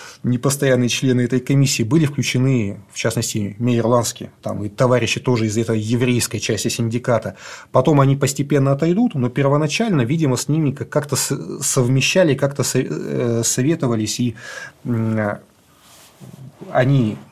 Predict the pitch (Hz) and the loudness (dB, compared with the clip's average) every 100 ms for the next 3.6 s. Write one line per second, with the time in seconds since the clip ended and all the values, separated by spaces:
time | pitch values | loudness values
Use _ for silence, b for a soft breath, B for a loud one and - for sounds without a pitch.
0 | _ - 147 - 135 - 107 107 - 127 | _ -6 -4 2 2 2 -2 -2 -2 -2
1 | - - - - - 135 123 131 127 110 | -4 -12 -20 -18 -10 -4 -2 0 2 0
2 | - - B B B B _ _ _ _ | -2 -6 B B B B _ _ _ _
3 | - - 196 - 104 | -6 2 4 4 -2